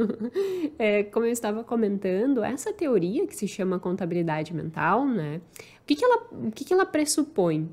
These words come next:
Boa parte daquilo que a gente vem comentando ao longo desses episódios do podcast Mais Fin-, Que Finanças. Ela pressupõe que as nossas decisões financeiras, elas não são racionais, né?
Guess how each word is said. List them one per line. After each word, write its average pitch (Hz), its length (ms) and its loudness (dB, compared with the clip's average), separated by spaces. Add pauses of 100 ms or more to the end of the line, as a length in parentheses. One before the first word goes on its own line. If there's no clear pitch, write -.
Boa 269 260 4
parte 302 440 -2
daquilo 277 360 0
que 285 120 -4
a 254 40 -2
gente 247 340 -2
vem 226 260 2
comentando 262 680 0
ao 247 100 2
longo 190 300 4
desses 170 360 -2
episódios 156 600 -2
do 156 120 0
podcast 156 600 -2
Mais 147 220 -2
Fin-, - 340 -12
Que 180 140 -6
Finanças. 156 580 -4 (540)
Ela 277 160 4
pressupõe 226 880 2
que 190 420 0
as 180 160 -2
nossas 247 400 0
decisões 233 880 0
financeiras, 175 920 0 (380)
elas 285 180 6
não 440 160 8
são 330 220 4
racionais, 202 1080 0
né? 165 340 -2